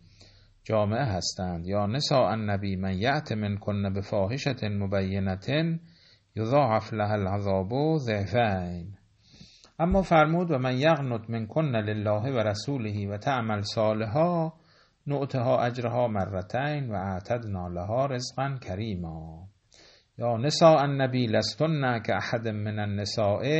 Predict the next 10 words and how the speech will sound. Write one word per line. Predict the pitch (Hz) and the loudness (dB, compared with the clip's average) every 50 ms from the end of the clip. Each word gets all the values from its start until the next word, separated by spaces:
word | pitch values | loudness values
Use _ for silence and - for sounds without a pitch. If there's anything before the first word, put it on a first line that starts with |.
| 160 - | 0 -2
ان | 131 127 139 | -4 -2 -2
اتقیتن | 139 139 - - - 98 104 107 101 98 92 - - 135 123 104 82 80 80 78 76 76 76 87 - _ _ _ _ - - - - - - _ _ _ _ - | -4 -4 -6 -8 -10 -6 -4 -2 -2 -2 -4 -2 -2 -2 -2 -2 -4 -6 -8 -10 -12 -14 -16 -18 -20 _ _ _ _ -20 -20 -20 -20 -20 -20 _ _ _ _ -2
فلا | 113 120 135 151 151 139 | 4 8 10 10 10 10
تخضعن | 135 135 120 101 - 101 101 113 135 151 139 123 117 110 107 101 101 98 | 8 4 0 0 0 -4 0 2 2 4 4 2 0 0 2 2 2 2
بالقول | 104 101 104 98 - - 104 107 104 101 104 123 147 160 165 165 | 0 0 0 0 2 2 2 2 2 0 0 0 2 2 2 0
فیطمع | 160 - - 110 107 101 101 101 - 104 101 104 | 0 -2 0 0 0 0 0 -2 -4 -4 -2 -2
الذی | 127 131 117 101 101 92 95 90 90 | 0 0 0 0 -2 -2 -4 -6 -8
فی | - - 101 95 | -8 -8 -10 -6
قلبه | 95 117 120 120 110 98 98 92 98 101 95 | -2 -2 -2 -2 -2 -4 -4 -4 -2 -2 -2
مرض | 90 95 98 104 113 131 147 156 151 143 139 139 | -2 -4 -2 0 0 2 2 0 -2 -4 -8 -12